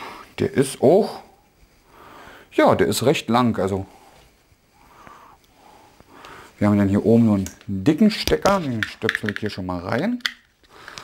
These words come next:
Und dann haben wir hier so einen U-S-B-Stecker. Aha.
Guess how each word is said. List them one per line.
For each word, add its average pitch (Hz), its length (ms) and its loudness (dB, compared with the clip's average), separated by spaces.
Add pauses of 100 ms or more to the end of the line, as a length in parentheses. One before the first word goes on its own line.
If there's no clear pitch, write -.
(400)
Und 139 260 2
dann 127 160 0
haben 120 120 0
wir 120 100 2
hier 110 180 -2
so 104 80 -4
einen 110 300 -4
U-S-B-Stecker. 131 800 -4 (3250)
Aha. 135 380 0